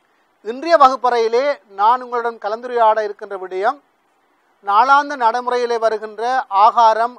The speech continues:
இடை, இடையம் போன்ற விடயங்கள். மாணவர்களாகிய நீங்கள் ஒன்றை விளங்கிக் கொள்ள வேண்டும். வழமையாக நாங்கள் பாவிக்கின்ற பொழுது இந்த சராசரி என்ற ஒன்றை நாங்கள் பாவிக்கின்றோம். இந்த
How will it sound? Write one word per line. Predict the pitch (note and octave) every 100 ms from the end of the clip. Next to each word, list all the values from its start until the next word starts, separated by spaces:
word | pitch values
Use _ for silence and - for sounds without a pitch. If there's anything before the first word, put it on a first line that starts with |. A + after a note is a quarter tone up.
| -
இடை, | G3 G#3+ A#3 A#3+
இடையம் | G#3+ G#3 G#3+ A#3+
போன்ற | G3+ G3+ G#3+
விடயங்கள். | G3 G3+ G3+ G#3+ D#3+ _ _ _ _ _ _ _ _ _ _ _ _
மாணவர்களாகிய | G3 A#3 D4+ D#4 D4 C#4+ B3+ C4+
நீங்கள் | B3+ B3+ C4 A3+
ஒன்றை | A#3+ A#3
விளங்கிக் | G#3+ A#3+ B3+
கொள்ள | A#3 A3
வேண்டும். | G#3+ G#3 A3 D4 C4+ _ _ _ _
வழமையாக | F#3 G3+ C#4 C#4+ C4+ B3+ C4 C#4+ C4+
நாங்கள் | G#3+ G#3 A#3 B3+ B3
பாவிக்கின்ற | G#3+ A#3 B3+ B3 A#3
பொழுது | G#3 G#3+ G#3 G#3 C4 D4+ _ _ _ _ _ _ _ _
இந்த | G3+
சராசரி | G3 G#3 A#3 D4 D4 C#4+ C4+ C#4+
என்ற | C4+ A#3+ A#3
ஒன்றை | A3 A3 B3
நாங்கள் | A#3 A3 A#3+
பாவிக்கின்றோம். | A3 G#3+ A3+ C#4+ D4+ A3+ - _ _ _ _ _ _ _ _ _ _ _ _ _ _
இந்த | G#3